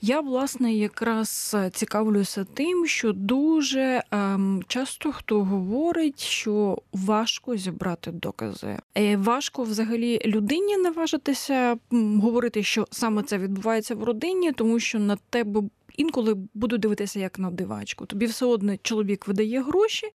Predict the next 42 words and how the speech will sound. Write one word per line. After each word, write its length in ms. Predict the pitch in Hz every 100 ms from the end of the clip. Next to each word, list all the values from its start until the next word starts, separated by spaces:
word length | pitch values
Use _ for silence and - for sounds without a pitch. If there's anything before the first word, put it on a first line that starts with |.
| -
а, 220 | 226 226 -
або 220 | 226 269
ти 160 | -
видаєш 400 | 240 214 226 226
гроші 360 | 214 247 233 220
своїй 380 | - 214 202 196
мамі, 640 | 196 254 320 320 294 277 -
або 200 | 202 202
своєму 520 | - 196 196 190 190
тату, 520 | - 349 392 - 294
і, 140 | - 220
в 40 |
принципі, 920 | - 320 349 - 277 285 277 269 262
де 220 | 202 269 277
тут 160 | 196 180
економічне 540 | 196 190 202 190 - 196
насильство? 500 | 185 - 175 - 262
Ну, 120 | 359
коли 240 | 427 381
хочу, 320 | - 392 370
видаю, 360 | 311 277 320 339
коли 220 | 330 294
хочу, 320 | - 311 -
не 100 | 294
видаю, 400 | 269 254 294 330
мало 300 | 277 269 277
лі 100 | 226
від 160 | 214 -
чого 200 | 247 233
це 240 | 226 220
залежить. 640 | 208 240 240 208 - 175 170 -
А 120 | 226
людина, 440 | 240 220 349 392
в 40 | -
принципі, 480 | 294 302 - -
наважується 580 | 247 240 262 247 226 220
скаржитися, 640 | - 254 254 233 233 - 208
що 200 | - 202
вона 280 | 196 208 196
економічно 640 | - 185 190 202 - 180
просто 400 | - - - 196
скута 560 | - 240 240 202 196